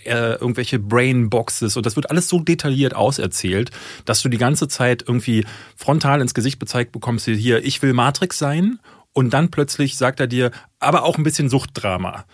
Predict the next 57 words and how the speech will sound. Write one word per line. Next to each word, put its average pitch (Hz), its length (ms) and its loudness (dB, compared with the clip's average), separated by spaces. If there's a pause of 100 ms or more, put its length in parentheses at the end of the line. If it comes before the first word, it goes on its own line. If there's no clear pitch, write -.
So, 123 160 -4
und 113 380 0
ich - 80 -6
hab - 200 -10
zum 127 100 -4
Beispiel 131 200 -2
hinterher 135 240 0
überlegt, 120 360 -2 (160)
Owen 160 220 4
Wilson 165 280 2
spielt - 260 -4
die 123 60 -2
ganze 127 240 -2
Zeit, 120 320 -2 (340)
als 104 180 -2
wolle 127 220 4
er 117 200 0
einfach 131 280 0
nur 110 160 2
weg, - 400 -2
als 98 160 -6
will 123 120 4
er 127 40 4
nach 104 220 0
Hause. 101 400 0
Der, 113 180 -2
ich - 80 -6
hab 143 80 -4
das 135 140 -4
Gefühl, 139 220 0
der 120 100 2
hat 113 100 -4
vorher 120 300 2
vor 120 160 -2
dem 107 80 0
Film 110 240 -2
auch 139 180 2
Drogen 98 380 -2
genommen. 98 340 2 (460)
Und - 320 -6 (340)
es 127 120 -4
macht 156 260 0
mit 127 80 2
dieser 117 180 2
Suchtthematik 113 640 -2
tatsächlich 135 500 -2
irgendwie 135 240 2
Sinn, 123 260 4
dass 110 160 0
er, 101 220 0
er 120 80 0
ist 120 140 -2
die 139 60 -2
ganze 135 260 -2
Zeit 123 200 -2
super 139 320 -2
unbeteiligt. 113 840 2